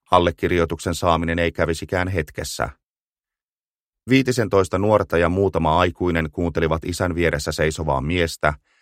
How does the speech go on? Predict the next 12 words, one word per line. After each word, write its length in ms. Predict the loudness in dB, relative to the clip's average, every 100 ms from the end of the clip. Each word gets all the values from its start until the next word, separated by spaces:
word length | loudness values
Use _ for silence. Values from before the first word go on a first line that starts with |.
| _ _ 0
joka 220 | 4 6
oli 160 | 6 4
isää 240 | 2 2
joka 280 | 2 0 0
suuntaan 480 | 0 -2 0 0 0
pari 220 | 0 0
senttiä 440 | 0 -4 -2 -2
isompi 420 | 0 -2 -2 -2 0
ja 100 | 0
muutamaa 520 | 0 -2 0 0 0
vuotta 300 | -2 -2 -2
vanhempi. 600 | -2 -2 -4 -6 -8